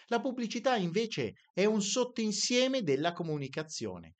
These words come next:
È l'attività di coinvolgere un soggetto terzo per far arrivare il messaggio dell'azienda al pubblico, spesso attraverso canali a pagamento come T V, radio, giornali, piattaforme digitali come Facebook, Twitter, LinkedIn.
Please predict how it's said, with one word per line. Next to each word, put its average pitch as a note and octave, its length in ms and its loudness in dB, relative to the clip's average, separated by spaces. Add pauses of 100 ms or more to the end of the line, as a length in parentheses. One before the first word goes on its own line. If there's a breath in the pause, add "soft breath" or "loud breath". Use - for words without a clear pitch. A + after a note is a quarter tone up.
È A3 140 -8
l'attività A3 840 -2
di F3 180 0
coinvolgere B2+ 800 2
un G#3+ 180 -2
soggetto G#3+ 600 2
terzo F#3+ 440 0
per F3 200 -4
far F#3 180 0
arrivare F3 520 0
il B2 120 -4
messaggio E3+ 680 -4
dell'azienda A#2 800 -4
al D#3 140 -4
pubblico, F2 500 -14 (240 loud breath)
spesso C4 420 0
attraverso A2+ 520 -6
canali B2 320 -2
a A#2 40 -2
pagamento A#2+ 540 -4
come G#2+ 220 -8
T G#2+ 140 -12
V, C#3 200 -2
radio, B2 340 0
giornali, A#2 540 -2
piattaforme A#2+ 640 -6
digitali B2 600 0 (260 loud breath)
come C#3 220 0
Facebook, B2 520 0
Twitter, D3 420 0
LinkedIn. B2 500 0